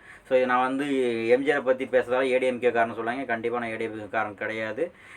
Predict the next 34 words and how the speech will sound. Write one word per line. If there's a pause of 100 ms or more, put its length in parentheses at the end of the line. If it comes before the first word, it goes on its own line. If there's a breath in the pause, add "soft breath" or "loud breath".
(120 loud breath)
கலைஞரை
பத்தி
பேசுறதா
டி
எம்
கே
காரன்
நினைக்கிறேன்,
டி
எம்
கே
காரன்
இது
அரசியல்
கிடையாதுங்க,
ஒரு (180)
இதுதான்
சொல்றேன். (680 loud breath)
உங்களுக்கு
அதே
வந்து
இன்றைய
ஜெனரேஷன்
வந்து
பார்த்தா
சூப்பர்
ஸ்டார்
ரஜினிகாந்த்
வந்து
பார்த்தீங்கன்னா, (500 soft breath)
இப்ப (100)
ஸ்க்ரீன்
பிளேவில்
பார்க்கறதுக்கும்